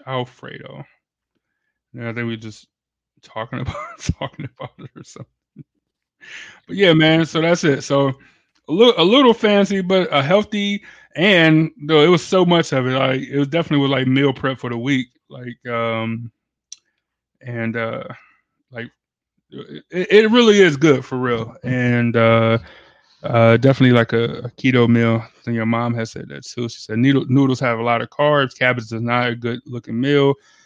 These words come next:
A keto meal, fried cabbage with Alfredo sauce. Yeah, exactly. Yeah, it's pretty good. It was pretty good though. Pretty good. Why are you looking like that? This not,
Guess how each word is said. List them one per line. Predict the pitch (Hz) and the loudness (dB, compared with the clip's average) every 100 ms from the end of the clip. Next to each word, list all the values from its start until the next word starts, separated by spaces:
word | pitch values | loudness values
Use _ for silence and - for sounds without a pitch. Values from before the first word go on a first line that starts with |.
| _ _ | _ _
A | - | -20
keto | - 160 131 131 | -2 0 4 4
meal, | 131 131 127 127 - _ _ _ | 4 0 -2 -6 -14 _ _ _
fried | _ 123 120 117 | _ -2 -2 -2
cabbage | 120 117 110 - | -4 -4 -6 -12
with | 113 | -14
Alfredo | 110 - - 123 | -14 -14 -14 -12
sauce. | 117 - - 143 _ _ _ _ _ _ _ | -14 -18 -20 -20 _ _ _ _ _ _ _
Yeah, | 220 165 - _ | -4 -4 -4 _
exactly. | 139 143 120 - - _ _ _ _ | -6 -4 -4 -8 -18 _ _ _ _
Yeah, | 139 - | -14 -14
it's | 139 | -20
pretty | - 120 - | -16 -16 -16
good. | - - _ _ - | -20 -20 _ _ -14
It | |
was | 175 | -6
pretty | - 226 | 0 0
good | 185 135 | 2 2
though. | 120 - - _ _ _ _ _ _ _ _ _ _ _ _ _ _ _ _ | 0 -10 -16 _ _ _ _ _ _ _ _ _ _ _ _ _ _ _ _
Pretty | 135 127 | -12 -12
good. | 120 - - _ _ _ _ _ _ _ _ _ _ _ _ _ _ _ | -14 -18 -20 _ _ _ _ _ _ _ _ _ _ _ _ _ _ _
Why | - | -16
are | 127 | -12
you | |
looking | 143 135 - | -6 -6 -6
like | 135 127 | -14 -20
that? | - 190 220 _ _ _ _ _ _ _ _ _ _ _ _ _ _ _ _ _ _ _ - _ - - | -20 -20 _ _ _ _ _ _ _ _ _ _ _ _ _ _ _ _ _ _ _ _ -20 _ -20 -6
This | 277 294 | -2 0
not, | 247 | 0